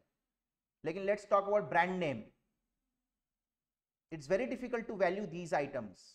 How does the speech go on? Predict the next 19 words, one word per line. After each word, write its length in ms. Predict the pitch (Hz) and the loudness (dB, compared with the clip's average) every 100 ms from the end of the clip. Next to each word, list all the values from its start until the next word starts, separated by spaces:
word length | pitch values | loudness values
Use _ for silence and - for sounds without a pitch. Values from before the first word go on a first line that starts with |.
| _ _ _ _ _ _ _ _ _ _ _ _ | _ _ _ _ _ _ _ _ _ _ _ _
right? 260 | 156 220 - - - _ _ _ _ - | 2 2 0 -14 -20 _ _ _ _ -6
तो 60 | 208 | 0
कहीं 260 | 226 233 | 2 4
ना 120 | 262 262 | 4 4
कहीं 360 | 262 269 311 - - _ 160 | 4 2 0 -8 -18 _ -4
मनी 260 | 180 214 247 | -2 0 0
मेजरमेंट 680 | 233 233 220 247 254 - - _ 139 | 0 0 0 -2 -6 -8 -14 _ -2
ड्रॉबैक 520 | 175 180 208 208 - | 6 8 8 6 0
है 120 | 117 - - | -12 -12 -10
अकाउंटिंग 540 | 143 165 160 165 185 180 | -2 0 0 0 -2 -2
के 60 | |
लिए। 200 | 131 113 | -4 -6
एक 140 | 104 - _ _ _ _ _ _ _ _ _ _ _ _ _ _ _ _ - | -10 -14 _ _ _ _ _ _ _ _ _ _ _ _ _ _ _ _ -6
कुछ 140 | 208 | -6
कुछ 160 | 247 208 | -4 -2
मेजर 360 | 185 202 220 247 | 2 4 6 10
एसेट, 500 | 214 202 240 240 - _ _ 131 | 10 8 4 4 0 _ _ -6
मेजर 360 | 160 185 233 | -2 0 4
आइटम्स 440 | 208 208 220 214 | 6 6 2 -2